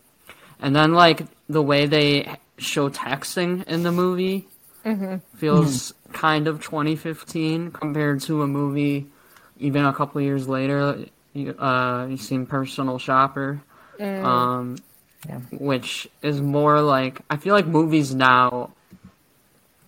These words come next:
Speaker 1: the way they incorporate iPhones, most do, it feels a lot more organic than, than they did in the first part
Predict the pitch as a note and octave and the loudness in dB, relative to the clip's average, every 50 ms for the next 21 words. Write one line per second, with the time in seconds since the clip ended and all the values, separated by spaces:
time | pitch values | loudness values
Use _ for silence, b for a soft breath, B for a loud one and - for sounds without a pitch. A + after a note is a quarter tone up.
0 | _ - - _ - C#3+ C3+ C3+ C3+ C#3 C#3 C#3+ C#3 C#3 C#3 C#3 C#3 C3+ C3+ C3+ | _ -20 -20 _ -6 -4 0 2 2 2 4 4 4 4 2 2 2 0 0 -2
1 | B2+ - C#3+ C3+ C3 - C#3 C3+ C3 C3 C3 - B2 B2+ B2+ B2+ B2+ - - C3+ | -2 -2 -4 -4 -4 -4 -4 -4 -4 -4 -2 0 2 2 2 0 -4 -6 -4 -4
2 | C3 C3 C3 B2+ B2+ B2+ C3 C3 - - - - _ _ _ _ _ _ _ _ | -4 -4 -6 -6 -8 -8 -10 -10 -12 -14 -16 -16 _ _ _ _ _ _ _ _
3 | _ - _ C4 _ B3+ C#3 C3 C3 B2+ C3+ C3+ - C3+ A#2+ C#3 C3 B2+ B2+ B2 | _ -20 _ -20 _ -8 -6 -4 -4 -4 -6 -8 -12 -8 -6 -4 -4 -2 -4 -4
4 | B2 B2 B2+ - - A2+ - - - - C#3+ C#3 C3+ C3 C#3 C3+ C3 C3+ C3 B2+ | -4 -6 -6 -8 -10 -14 -14 -12 -6 -4 -2 -2 -2 -4 -4 -2 2 2 2 2
5 | C3+ C#3 C3 C3+ C3+ B2+ - - - D3 C#3 A#2+ C3 C3+ C3+ C3 B2+ B2+ B2+ B2 | 2 0 0 -2 -2 -4 -8 -6 -4 -4 -4 -2 -4 -4 -4 -4 -4 -4 -6 -6
6 | A#2+ - C#3+ C3 C3 B2+ B2+ B2+ - _ - C3 C3 B2+ C3 C3+ C3 B2 B2+ C3+ | -8 -8 -8 -8 -6 -6 -8 -10 -10 _ -6 -4 -2 -2 0 -2 -4 -4 -4 -6
7 | B2+ B2 B2+ C3 B2+ B2 B2 - - C3+ C3 B2 - - - - B2 B2+ - - | -6 -6 -6 -6 -6 -6 -8 -8 -6 -6 -6 -6 -8 -8 -4 -4 -4 -4 -4 -8
8 | - | -14